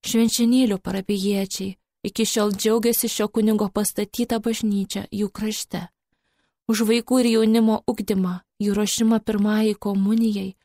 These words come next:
kunigas Bronius Laurinavičius buvo nuolat puolamas ir persekiojamas sovietų valdžios, bet jokie draudimai nesustabdė ganytojo belstis į vaikų širdis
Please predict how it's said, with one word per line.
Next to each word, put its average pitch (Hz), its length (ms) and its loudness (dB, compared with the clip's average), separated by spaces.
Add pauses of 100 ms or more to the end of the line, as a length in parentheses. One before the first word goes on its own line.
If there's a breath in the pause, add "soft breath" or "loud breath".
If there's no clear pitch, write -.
(400)
kunigas 233 480 4
Bronius 233 520 4
Laurinavičius 220 840 2
buvo 220 240 2
nuolat 226 480 2
puolamas 208 640 0
ir - 160 -4
persekiojamas 208 1040 -2
sovietų 202 560 -4
valdžios, 196 640 -4 (440)
bet 214 200 0
jokie 233 340 0
draudimai 208 760 0
nesustabdė 214 880 -2
ganytojo 202 760 -2
belstis 208 600 -4
į 190 80 -8
vaikų 190 320 -6
širdis 208 540 -4